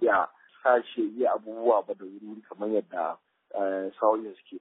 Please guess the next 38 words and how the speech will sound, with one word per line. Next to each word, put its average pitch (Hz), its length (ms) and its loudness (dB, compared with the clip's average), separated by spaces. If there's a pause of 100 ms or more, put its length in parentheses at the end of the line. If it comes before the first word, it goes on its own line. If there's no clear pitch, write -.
To, 110 160 -2
ba 160 180 6
wanda 160 180 0
ke 143 140 -12
so 147 120 0
ya 120 120 4
haifi 104 160 -10
ɗan 131 300 0
da 101 340 2
ya 104 120 -2
kasa, 113 400 0
ya 95 80 -2
gaza, 101 360 2
bai 98 240 -8
girma, 98 340 0
bai 107 140 -4 (160)
iya, 104 160 -4
bai 107 120 -2
basira. 98 420 -12 (400)
Eh, 95 160 -2 (120)
shi 127 180 -6
sa 135 120 6
ya 117 100 2
zama 113 280 -2
na 113 100 -2 (160)
cewa, 101 800 2
eh, 95 300 -6 (100)
cutar 117 400 -2
tana 110 240 4
da - 80 0
tasiri 123 600 -2
kuma 113 260 0
mutane 101 320 -2
sun 107 180 -6
damu 98 240 0
a 90 60 -4
kanta. - 340 -14 (440)
Amma 117 480 6